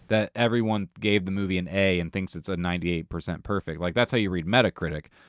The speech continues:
but that's not how you read Rotten Tomatoes. And I think people really read that wrong, and I think that gives people a false sense of expectations, and th-, like, maybe they don't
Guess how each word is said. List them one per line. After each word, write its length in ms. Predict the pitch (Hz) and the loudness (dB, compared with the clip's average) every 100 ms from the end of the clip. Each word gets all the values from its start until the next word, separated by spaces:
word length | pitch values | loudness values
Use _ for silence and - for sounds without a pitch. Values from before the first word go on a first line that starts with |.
| _ _ | _ _
but 80 | 107 | -2
that's 200 | 117 127 | 0 0
not 140 | 139 | 0
how 80 | 120 | 0
you 160 | 117 104 | 0 0
read 460 | 101 95 90 80 - _ _ | -2 0 -2 -4 -14 _ _
Rotten 240 | 107 110 | -2 -2
Tomatoes. 400 | 95 147 165 151 | -2 0 2 2
And 80 | 139 | 2
I 60 | 135 | 0
think 160 | 165 | -2
people 200 | 151 139 | -2 -2
really 400 | 120 123 120 107 - | 0 0 2 0 -2
read 320 | 104 156 143 | 2 4 8
that 160 | 139 123 | 6 6
wrong, 240 | 123 120 | 4 2
and 80 | 110 | 0
I 20 | |
think 220 | - 113 | -2 -2
that 180 | 117 101 | -2 -2
gives 180 | 110 95 | -4 -2
people 300 | 117 104 95 | -4 -2 0
a 80 | 92 | 0
false 300 | 113 104 - | 0 0 0
sense 240 | 107 98 | -4 -2
of 80 | 98 | 0
expectations, 960 | 92 - - 110 113 - 113 110 110 - _ _ _ _ | 0 -2 -8 -2 -2 -2 -6 -6 -10 -18 _ _ _ _
and 520 | 110 101 95 90 85 - 90 | 0 0 0 -2 -6 -8 -14
th-, 140 | 98 | -10
like, 200 | 98 107 | -4 -4
maybe 220 | 117 131 | -2 -2
they 140 | 120 120 | 0 2
don't 240 | 110 95 | 0 -2